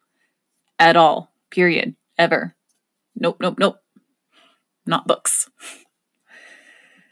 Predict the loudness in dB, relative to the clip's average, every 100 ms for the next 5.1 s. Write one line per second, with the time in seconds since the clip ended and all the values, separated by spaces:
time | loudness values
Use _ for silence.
0 | _ _ _ _ _ _ _ 2 4 6
1 | 4 2 2 2 4 2 0 0 2 4
2 | 4 4 2 2 2 2 2 0 4 6
3 | 6 4 0 -2 -2 -2 -2 0 0 2
4 | 0 -2 -2 -4 -6 -2 -2 -2 4 4
5 | 4